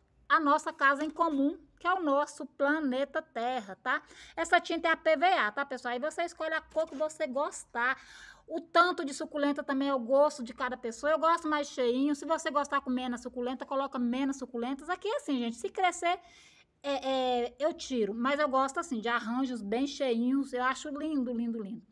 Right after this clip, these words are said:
Aí, conforme vai crescendo, eu vou tirando, tá bom? Mas ficou lindinho, né?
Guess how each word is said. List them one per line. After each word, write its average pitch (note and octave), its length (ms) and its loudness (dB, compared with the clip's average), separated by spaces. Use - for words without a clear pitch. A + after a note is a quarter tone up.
Aí, D#4 80 -4
conforme F4 320 0
vai E4 120 0
crescendo, D#4+ 380 -4
eu D#4 80 0
vou D#4 100 -2
tirando, A#3 380 -8
tá G3 100 -12
bom? C4+ 160 -2
Mas F4 220 0
ficou F4 200 4
lindinho, B3+ 480 -2
né? D4+ 240 0